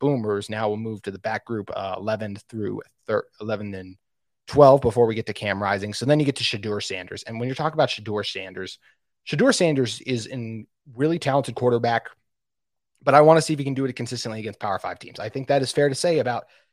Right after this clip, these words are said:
everything going on there. Just lost it. And look, it's gonna be tough because he's not gonna have the receiver talent that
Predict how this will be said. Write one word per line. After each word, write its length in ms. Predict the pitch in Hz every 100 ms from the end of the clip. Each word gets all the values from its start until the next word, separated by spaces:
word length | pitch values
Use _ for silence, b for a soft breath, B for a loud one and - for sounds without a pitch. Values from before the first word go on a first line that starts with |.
| -
everything 260 | 131 131 127
going 220 | 123 120
on 100 | 120
there. 160 | 110 90
Just 220 | 127 139
lost 260 | 135 -
it. 80 | 131 -
And 140 | 131
look, 160 | 147 -
it's 80 | -
gonna 140 | 208
be 60 | 220
tough 220 | 226 220
because 240 | 131 120
he's 160 | 135 151
not 160 | 165 160
gonna 120 | 156
have 160 | 160
the 80 | 139
receiver 440 | 131 - 165 156 139
talent 360 | 120 131 135
that 200 | 117 113